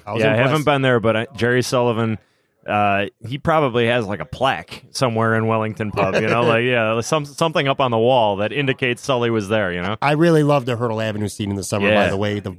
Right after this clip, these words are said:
Speaker 1: the vibe, just being on the patio, good people watching on Hurdle, just
Speaker 2: Yeah.
Speaker 1: like Elmwood Avenue, a lot of fun.
Speaker 2: Yeah, you, you gotta, I mean, it's nice to have you at home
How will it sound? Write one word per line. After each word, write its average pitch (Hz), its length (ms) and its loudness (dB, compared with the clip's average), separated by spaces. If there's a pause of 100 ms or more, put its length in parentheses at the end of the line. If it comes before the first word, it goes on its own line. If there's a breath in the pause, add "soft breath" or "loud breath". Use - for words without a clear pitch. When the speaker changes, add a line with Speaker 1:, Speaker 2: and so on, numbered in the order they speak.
Speaker 1:
the 113 80 -4
vibe, 110 280 0
just 104 120 -10
being 135 140 0
on 117 80 0
the 104 80 -6
patio, 110 400 -2
good 143 240 -2
people 131 300 -4
watching 131 380 2
on 120 140 0
Hurdle, 117 320 0
just 107 240 -2
Speaker 2:
Yeah. 98 140 4
Speaker 1:
like 87 100 0
Elmwood 123 300 0
Avenue, 117 340 -2
a 107 60 -6
lot 110 160 -4
of 104 100 -12
fun. 110 300 -4
Speaker 2:
Yeah, 202 80 4
you, 175 180 2
you 143 320 -6
gotta, 131 200 2
I 117 120 0
mean, 127 140 2
it's - 100 -6
nice 160 180 -4
to - 80 0
have 143 120 2
you 104 120 2
at 90 100 -4
home 147 360 0